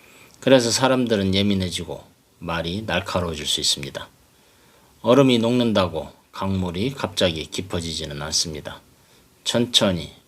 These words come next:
조용히, 그러나 멈추지 않고 흐르는 것. 오늘 조용한 시작이어도 충분합니다. 조급하지 않아도 봄은 이미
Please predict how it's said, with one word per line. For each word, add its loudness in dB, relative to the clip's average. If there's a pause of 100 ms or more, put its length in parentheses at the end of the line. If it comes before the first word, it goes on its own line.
(160)
조용히, -6 (440)
그러나 -2 (120)
멈추지 -4
않고 -4 (100)
흐르는 -2
것. -12 (840)
오늘 2 (140)
조용한 2
시작이어도 -2 (260)
충분합니다. -8 (800)
조급하지 4
않아도 0 (540)
봄은 -4
이미 0